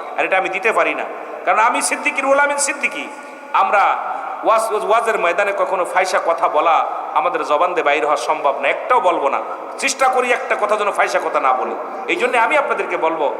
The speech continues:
ওয়াজের ময়দান, আগের যুগে বক্তার ওয়াজ করতেন, শ্রোতারা কান থেকে যারা বেনামাজি নামাজি হতো, সুদখোর ইমানদার হতো, ঘুষখোর ইমানদার হতো, বেপর্দা নারী পর্দাশীল হতো, পিতামাতার অবাধ্য সন্তান বাধ্য হতো। আর এখন ওয়াজের ময়দানে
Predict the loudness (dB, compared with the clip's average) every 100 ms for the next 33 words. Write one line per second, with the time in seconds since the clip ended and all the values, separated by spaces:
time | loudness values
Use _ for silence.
0 | -8 -6 2 2 4 2 2 4 4 2
1 | 0 -6 -6 -8 -8 -10 -12 -14 -14 -16
2 | -18 -16 0 2 2 0 -2 0 0 2
3 | 0 2 2 2 4 2 0 -2 0 -2
4 | -2 -8 -12 -10 -2 0 2 2 2 2
5 | 0 -2 -4 2 2 4 2 2 2 2
6 | 2 0 2 2 2 -2 0 0 -2 -6
7 | -10 -10 -6 -4 -4 0 2 2 2 0
8 | 2 4 2 4 2 0 -2 -4 -6 -4
9 | -4 0 0 0 0 2 2 2 2 0
10 | -2 -4 -8 -12 -4 0 2 2 2 2
11 | 2 0 0 0 2 0 0 0 2 2
12 | 2 -4 -6 -2 2 2 4 4 4 2
13 | 2 2 2 0 0 2 0 2 2 2
14 | 2 4 4 4 4 2 4 4 2 2
15 | 2 2 2 0